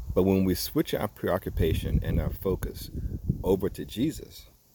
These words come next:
and remind ourselves that he is bigger and stronger than that elephant, we can move on and move past it. The devil may send a bigger, stronger,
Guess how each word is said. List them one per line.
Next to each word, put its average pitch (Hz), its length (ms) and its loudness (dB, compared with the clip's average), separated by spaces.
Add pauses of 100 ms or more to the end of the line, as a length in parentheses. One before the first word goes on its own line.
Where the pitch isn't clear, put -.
(340)
and 82 140 -4
remind 82 420 2
ourselves - 460 -4
that 78 100 -16
he 98 140 -2
is 87 100 -4
bigger 98 440 4
and 82 160 -8
stronger 87 420 -2
than 78 240 -4
that 76 220 -6
elephant, - 340 -2 (540)
we 85 80 -4
can 80 160 -2
move 85 240 4
on 80 420 -2
and 76 160 -6
move 76 220 -6
past 78 400 -6
it. - 80 -16 (2500)
The 80 80 -2
devil 95 260 6
may 95 200 4
send 87 540 0 (120)
a 78 180 -2
bigger, 90 640 2
stronger, 87 800 -2